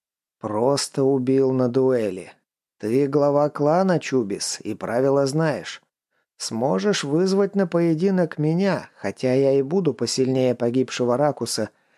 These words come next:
но и ты глава клана, причём довольно сильного и процветающего. А Лотус всего лишь наследник. Точнее, был им, а теперь полноправный глава.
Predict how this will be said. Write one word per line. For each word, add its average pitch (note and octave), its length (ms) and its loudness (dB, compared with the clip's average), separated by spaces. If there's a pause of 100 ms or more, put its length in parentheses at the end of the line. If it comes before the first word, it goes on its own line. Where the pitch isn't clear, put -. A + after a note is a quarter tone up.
(160)
но A2 200 -4
и A2 140 2
ты D3 300 0
глава E3+ 400 2
клана, G2+ 500 -2 (180)
причём A2 420 -4
довольно A#2+ 440 0
сильного C3+ 540 2
и C3+ 60 2
процветающего. B2 1080 -2 (680)
А C3 140 2
Лотус G3 640 -2
всего B2 480 0
лишь C#3 260 0
наследник. C3 840 -4 (200)
Точнее, A2 540 -4
был C#3+ 320 0
им, A2 320 -4 (160)
а G2+ 120 -8
теперь A#2 420 -2
полноправный C3+ 840 0
глава. C#3+ 460 0